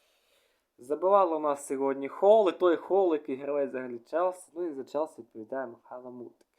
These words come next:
Взагалі, як бачите, взагалі за змістом гри такі дуже такі рівні команди. Дуже такі бої-, бойові команди, боєздатні команди.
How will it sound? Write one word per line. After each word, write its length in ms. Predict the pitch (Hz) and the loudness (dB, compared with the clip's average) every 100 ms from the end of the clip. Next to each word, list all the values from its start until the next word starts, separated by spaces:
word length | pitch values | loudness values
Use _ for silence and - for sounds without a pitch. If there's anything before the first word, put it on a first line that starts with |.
| _ _ _ _ - | _ _ _ _ -6
Взагалі, 320 | 160 220 202 | -2 2 4
як 200 | 156 131 | 4 4
бачите, 420 | 160 165 - 135 | 2 0 -2 -10
взагалі 320 | 123 131 143 | -10 -12 -12
за 120 | 131 | -12
змістом 560 | 131 175 170 - 123 113 120 | -10 -10 -12 -14 -16 -16 -14
гри 260 | 127 123 | -12 -10
такі 300 | 113 - - | -12 -18 -20
дуже 280 | 113 120 110 | -18 -16 -16
такі 320 | _ _ 117 | _ _ -10
рівні 300 | 127 185 170 | -6 -4 -6
команди. 600 | - 135 127 123 110 117 123 _ _ _ _ _ _ _ _ | -8 -8 -8 -8 -10 -18 -20 _ _ _ _ _ _ _ _
Дуже 140 | 117 _ | -20 _
такі 160 | _ - | _ -6
бої-, 160 | 120 | -6
бойові 340 | 123 131 170 196 | 0 2 4 2
команди, 560 | 151 135 135 123 113 | 2 4 4 2 -4
боєздатні 520 | 113 123 123 175 180 | -4 -4 2 2 0
команди. 540 | 160 139 139 127 117 | -2 -2 -2 -6 -12